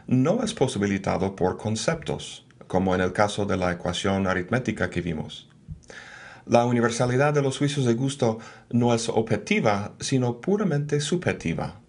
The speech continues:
La idea de una universalidad subjetiva parece ser un oxímoron, una contradicción en términos. Pues lo es si se trata de un gusto por algo que me agrada,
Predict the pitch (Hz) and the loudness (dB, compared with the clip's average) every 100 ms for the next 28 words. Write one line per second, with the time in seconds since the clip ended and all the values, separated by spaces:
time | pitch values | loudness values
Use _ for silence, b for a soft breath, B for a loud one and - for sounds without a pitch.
0 | - - _ _ - - B B B B | -20 -20 _ _ -20 -20 B B B B
1 | B 104 107 110 131 131 123 110 110 113 | B 4 4 6 4 4 2 0 2 2
2 | 107 104 113 113 110 - 113 107 113 113 | 2 2 2 4 2 2 0 4 2 0
3 | - 180 175 143 135 135 127 B B - | -2 -2 0 0 0 0 -2 B B -20
4 | - 185 196 220 - 143 123 117 117 113 | 0 2 2 0 0 0 2 0 0 0
5 | 104 - 269 190 143 - - - - _ | 0 0 0 2 0 -4 -8 -16 -20 _
6 | - 113 113 117 98 98 92 92 123 110 | 0 2 2 0 0 0 0 0 0 0
7 | 104 151 95 73 - - - _ _ _ | 0 0 -2 -4 -12 -16 -20 _ _ _
8 | B B B B B - - 151 - 135 | B B B B B -2 2 2 2 2
9 | 139 269 175 147 - - - 147 147 147 | 4 4 2 0 -6 -6 -2 0 0 2
10 | 185 196 180 147 147 143 139 143 139 135 | 0 2 2 2 2 0 0 0 0 2
11 | 107 107 113 113 104 101 104 127 127 92 | 2 2 0 -2 0 0 2 4 4 2
12 | - | -6